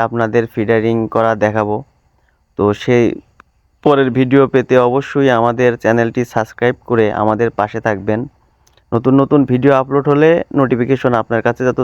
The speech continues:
চলে যায়, এই জন্য বেন-, বেল আইকনটি টিপে দিবেন। পরবর্তী ভিডিওর জন্য অপেক্ষা করেন,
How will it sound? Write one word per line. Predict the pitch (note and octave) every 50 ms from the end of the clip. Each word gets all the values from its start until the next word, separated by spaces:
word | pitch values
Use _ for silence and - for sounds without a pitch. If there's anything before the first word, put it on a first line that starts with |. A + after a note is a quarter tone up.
| A#2 -
চলে | C3 B2+ C3 C3 C#3
যায়, | D3 D#3 D#3 C#3 C3+
এই | B2+ C3+
জন্য | C3+ C3+ C3 B2 A#2+ B2
বেন-, | C3 C3+ C#3+ C3+ - - F#2+ G2 A2
বেল | A#2+ C3+ C#3 C#3
আইকনটি | C#3 C3+ - - C3+ C3 A#2+ - C3 -
টিপে | - B2 B2+ B2+ A#2 B2
দিবেন। | B2+ C#3 D#3+ F3 G3+ G3+ _ _ _ _ _ _ _ _ _ _ _ _ _ _ _ _ _ _ _ -
পরবর্তী | D#3+ D#3 D#3+ D3+ C#3+ C#3 - - D3+ C3 B2+
ভিডিওর | C3+ C3 D#3 D#3 D3+ C#3 C3+
জন্য | D3 C#3+ D3 D#3+ F3+ G3 G3 - _ _ _ _ _ _ _ _ _ _ _ _ _ _ - - - A#2+
অপেক্ষা | A#2 D3 D3 C3+ D#3 D3 D3
করেন, | D3+ D#3 E3